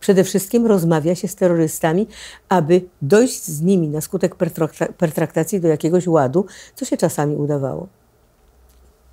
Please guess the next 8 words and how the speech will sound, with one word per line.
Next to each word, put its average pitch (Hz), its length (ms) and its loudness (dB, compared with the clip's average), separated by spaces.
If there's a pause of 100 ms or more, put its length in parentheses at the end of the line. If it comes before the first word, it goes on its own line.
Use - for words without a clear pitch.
(140)
Putin 254 460 0
nie 185 160 4
rozmawia 165 440 2
z - 60 -10
terrorystami. 143 680 -4 (880)
I, 214 380 2 (100)
y, 147 480 4 (1200)
jest 214 600 0